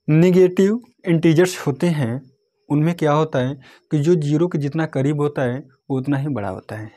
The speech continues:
जैसे अगर हम ये कहा जाए कि माइनस वन और माइनस ट्वेल्व में कौन सी नंबर्स बड़ा है, तो हम तुरंत माइनस वन पे जाएंगे।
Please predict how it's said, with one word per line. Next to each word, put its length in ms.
जैसे 320
अगर 200
हम 160
ये 200
कहा 200
जाए 240
कि 240
माइनस 480
वन 260
और 160
माइनस 540
ट्वेल्व 280
में 260
कौन 240
सी 600
नंबर्स 460
बड़ा 320
है, 180
तो 80
हम 160
तुरंत 340
माइनस 340
वन 120
पे 120
जाएंगे। 480